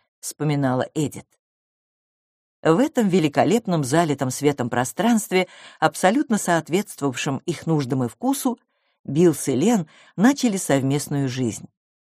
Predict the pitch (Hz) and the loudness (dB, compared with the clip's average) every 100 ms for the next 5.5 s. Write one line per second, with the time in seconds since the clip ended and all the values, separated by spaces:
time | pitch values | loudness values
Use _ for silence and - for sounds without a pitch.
0 | _ _ _ _ _ 202 202 - 233 - | _ _ _ _ _ -2 -2 -2 -4 -2
1 | 180 185 185 180 160 202 175 185 196 170 | 0 0 0 -2 -2 0 2 2 2 0
2 | 175 175 - 175 151 170 175 160 _ _ | 0 0 -2 -4 -2 0 -2 -4 _ _
3 | _ _ - 208 185 208 190 220 196 240 | _ _ 2 4 6 4 4 4 6 6
4 | 208 208 208 208 208 285 330 269 - - | 6 6 6 4 2 -2 0 -2 0 2
5 | 160 151 131 131 131 | 2 0 -6 -6 -8